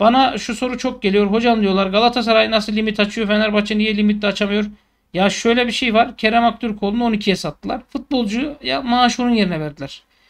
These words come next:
Tete'den yedi yirmi beş aldı gösteriyorlar. Oysa ne diyorlar? İki buçuğunu o kulüp ödeyecek. Yani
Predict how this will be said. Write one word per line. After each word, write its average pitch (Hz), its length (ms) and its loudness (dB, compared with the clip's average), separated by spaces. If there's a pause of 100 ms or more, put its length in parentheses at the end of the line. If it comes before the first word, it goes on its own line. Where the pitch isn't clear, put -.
(260)
Tete'den 254 600 2 (180)
yedi 202 240 2
yirmi 240 300 0
beş 208 200 0 (100)
aldı 190 300 2
gösteriyorlar. 202 840 0 (560)
Oysa 240 300 4
ne 254 140 4
diyorlar? 240 220 2
İki 240 200 -4
buçuğunu 220 500 -2
o 233 140 -8
kulüp 233 240 -2
ödeyecek. 156 420 -6
Yani 156 280 -6